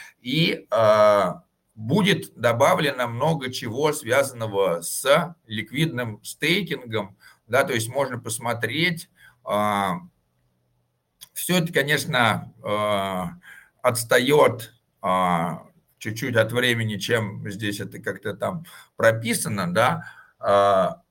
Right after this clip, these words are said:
но вот нас ждет даже, и мы видим I B C N F T, там, да, и N F T модуль, а, все это готовится, все это,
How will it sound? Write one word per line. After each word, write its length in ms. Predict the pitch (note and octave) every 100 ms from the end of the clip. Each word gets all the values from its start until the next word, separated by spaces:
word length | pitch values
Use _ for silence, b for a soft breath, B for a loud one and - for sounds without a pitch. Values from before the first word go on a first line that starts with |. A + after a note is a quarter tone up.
| _ _
но 240 | G2+ B2+
вот 260 | E3 D#3 -
нас 380 | A#2+ B2+ C#3+ A2+
ждет 340 | G#2+ A#2 B2+
даже, 300 | A2+ A#2 A2
и 180 | G#2 -
мы 240 | - G#2
видим 400 | G#2+ C3 B2 G#2+
I 160 | A2 A2
B 160 | A2 A2+
C 300 | A2+ C3+ A#2+
N 100 | A2+
F 160 | A2 -
T, 540 | F#3 E3 E3+ G3+ F#3 -
там, 240 | - G2 F2+
да, 320 | G#2+ B2 A#2+
и 40 |
N 200 | G#2 G2+
F 140 | G#2 -
T 180 | - A2
модуль, 640 | A#2 D#3+ D3+ B2 A2+ A2+ B B _
а, 320 | G#2+ G2+ F#2 -
все 280 | - - A#2+
это 180 | A#2+ G2+
готовится, 1040 | G2+ G#2 B2+ C3 B2 G2+ - - - G2
все 260 | F#2 - A2
это, 460 | G#2+ F#2+ F#2+ F#2+